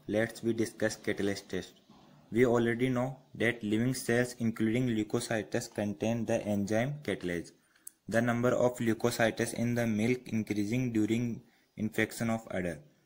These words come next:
Catalase test is used to measure the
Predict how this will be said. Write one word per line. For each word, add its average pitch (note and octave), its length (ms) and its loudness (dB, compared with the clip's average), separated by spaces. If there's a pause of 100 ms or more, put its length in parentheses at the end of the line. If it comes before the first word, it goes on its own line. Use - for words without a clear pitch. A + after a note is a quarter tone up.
(500)
Catalase A#2 420 0
test B2+ 360 0
is A#2+ 100 0
used A2+ 400 0
to B2+ 80 0
measure G#2+ 440 0
the A#2+ 160 -2